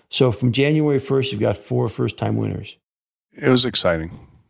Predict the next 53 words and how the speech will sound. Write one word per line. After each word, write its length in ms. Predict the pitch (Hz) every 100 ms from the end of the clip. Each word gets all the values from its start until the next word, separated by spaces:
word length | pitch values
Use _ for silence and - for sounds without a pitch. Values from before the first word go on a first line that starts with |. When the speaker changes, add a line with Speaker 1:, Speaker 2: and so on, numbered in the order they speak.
| _ _ _ _ _
Speaker 2:
What 120 | 113
do 80 | 110
you 60 | 101
think? 300 | 110 95 -
Uh, 300 | 95 92 98
did 220 | 107 -
you 80 | -
see 160 | 131
Bryson 400 | 110 110 107 110
DeChambeau's 520 | 104 101 104 98 107 98
not 200 | 101 -
playing 240 | 98 107
this 220 | 110 -
week 240 | 117 120 95
at 180 | 87
the, 180 | - 92
uh, 100 | 87
that's 280 | 92 92 -
next 220 | 98 -
week 240 | 104 120 - -
at 240 | 92 90
the, 240 | 95 95
uh, 300 | 85 87 82 - - _ _ _ _ _ _ _
he, 160 | 104
he 180 | 104 101
W 400 | 98 107 101 98
D'd. 80 | 95
He's 240 | 98 90
got 200 | - 95
the 80 | 87
hand 260 | 101 107 101
injury. 460 | 87 87 82 92 _ _
It's 160 | 107 -
just 200 | 131 -
so 200 | 170 139
contra-, 480 | - 113 101 - 107
I, 160 | 123
I 40 | 120
don't 140 | 127
know. 260 | 127 127 104
He's, 220 | 117 113 - - - -
this 160 | 139 127
has 80 |
been 160 | 101 104
hitting 280 | 95 151 123
balls 340 | 117 120 117
on 100 | 110
the 80 | 95
simulator. 840 | - - 135 123 98 87 87 - -
Okay, 180 | - 123
you're 160 | 101 95
hitting 420 | - 156 202 180
balls 680 | 127 107 95 87 90 -